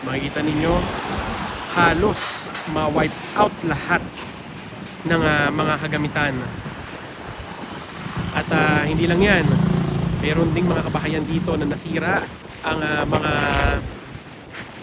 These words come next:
parte bukod sa bubong, kagaya niyan. Meron din mga tumumpa na estante, kagaya na dyan sa gilid.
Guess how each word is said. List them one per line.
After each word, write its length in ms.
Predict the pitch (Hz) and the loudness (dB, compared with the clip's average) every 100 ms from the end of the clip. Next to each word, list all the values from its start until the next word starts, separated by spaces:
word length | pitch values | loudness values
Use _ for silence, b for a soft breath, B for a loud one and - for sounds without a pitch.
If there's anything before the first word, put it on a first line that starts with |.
| - | -2
parte 560 | 165 170 - 196 247 - - - - - | 0 0 2 4 4 0 -10 -12 -10 -6
bukod 220 | - 165 175 | -2 0 2
sa 160 | 190 | 2
bubong, 480 | 175 170 185 214 247 | 2 4 6 6 4
kagaya 380 | 180 160 160 160 | 2 2 2 4
niyan. 260 | 160 165 190 - - - - - - - - - - - - - - - - - - | 4 2 0 -6 -12 -6 -6 -6 -8 -12 -12 -14 -14 -14 -14 -12 -12 -12 -12 -10 -2
Meron 240 | 160 175 | 2 4
din 80 | 196 | 4
mga 220 | 190 185 | 4 2
tumumpa 400 | 185 185 175 226 - | 2 2 2 0 0
na 160 | 151 - | -4 -6
estante, 560 | - 170 160 - 208 240 - - - - - - | -2 2 2 0 -2 -2 -4 -10 -10 -14 -14 -6
kagaya 240 | 139 151 | -2 0
na 60 | 151 | -2
dyan 100 | 165 | -4
sa 80 | 156 | -4
gilid. 380 | 156 156 180 | -2 0 0